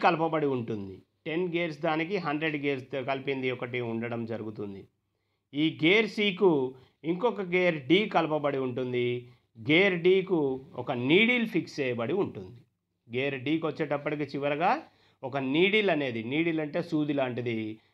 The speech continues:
ఫిక్స్ చేయబడి ఉంటుంది. డయల్పై జీరో నుండి హండ్రెడ్ ఈక్వల్ డిస్టెన్సెస్‌లో మార్క్ చేయబడి ఉంటాయి. కరెక్ట్గా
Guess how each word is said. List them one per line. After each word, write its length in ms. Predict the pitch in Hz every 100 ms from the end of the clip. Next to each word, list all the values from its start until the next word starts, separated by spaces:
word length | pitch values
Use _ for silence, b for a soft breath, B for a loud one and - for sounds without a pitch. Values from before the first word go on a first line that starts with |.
| b 143
ఫిక్స్ 280 | 131 -
చేయబడి 360 | 123 110 110 110 110
ఉంటుంది. 360 | 98 101 90 90 _ _ _ _ _ _ _
డయల్పై 540 | 160 196 233 220 220 151 139 139 b _ 120
జీరో 360 | 147 208 226 226
నుండి 300 | 202 196 208 175
హండ్రెడ్ 360 | 170 170 165 151 180
ఈక్వల్ 520 | 226 - - 226 226 220 175 - _ _ _ -
డిస్టెన్సెస్‌లో 840 | 127 180 - 220 180 196 - 185 160 123 120 B B 131
మార్క్ 420 | 135 160 - 165
చేయబడి 320 | 139 127 120
ఉంటాయి. 440 | 110 98 98 92 - _ _ _ _ _ _ _ _ -
కరెక్ట్గా 440 | 127 123 - 156